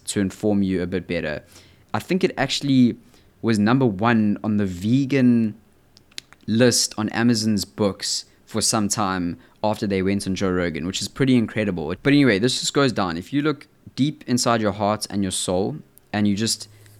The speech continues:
look at it from a logical level, do you really believe that cows in a field on pasture are causing more harm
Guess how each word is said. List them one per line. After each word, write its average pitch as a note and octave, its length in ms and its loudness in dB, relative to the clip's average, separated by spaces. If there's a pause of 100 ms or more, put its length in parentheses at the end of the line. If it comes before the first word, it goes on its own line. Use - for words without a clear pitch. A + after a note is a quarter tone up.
(160)
look A#2 220 2
at A#2+ 60 4
it A2+ 80 2
from G#2+ 180 0
a G2+ 40 2
logical F#2+ 420 -2
level, E2+ 380 -4 (420)
do A#2+ 80 2
you C3 300 4
really A2+ 680 0 (140)
believe F2+ 760 -4 (140)
that F#2+ 320 -4
cows A#2+ 540 0
in G#2 80 -2
a G2 40 -4
field F2+ 840 -4 (640)
on G2 180 0
pasture F#2+ 920 -2 (360)
are G2+ 80 -6
causing A2+ 580 0
more A2+ 400 2
harm F#2+ 680 -2